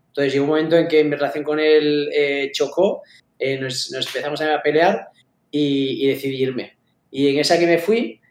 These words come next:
eh, me hicieron varias ofertas de trabajo, eh, y decidí, pues, yo montarme mi empresa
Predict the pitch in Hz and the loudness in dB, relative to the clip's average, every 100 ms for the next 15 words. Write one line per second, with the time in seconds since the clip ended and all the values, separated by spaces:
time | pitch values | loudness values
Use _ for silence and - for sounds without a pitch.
0 | _ - 147 139 139 135 135 127 135 151 | _ -2 0 2 2 2 0 -2 -2 0
1 | 151 156 156 160 160 156 151 147 165 190 | 2 2 0 -2 -4 -2 -2 0 4 4
2 | 190 214 - - _ _ _ 147 143 135 | 4 -2 -4 -20 _ _ _ -2 0 2
3 | 127 143 143 139 139 143 147 135 143 143 | 0 0 0 0 -4 -4 -4 -2 -2 -2
4 | 139 139 143 143 131 156 165 175 | -2 -2 -4 -4 -2 0 0 0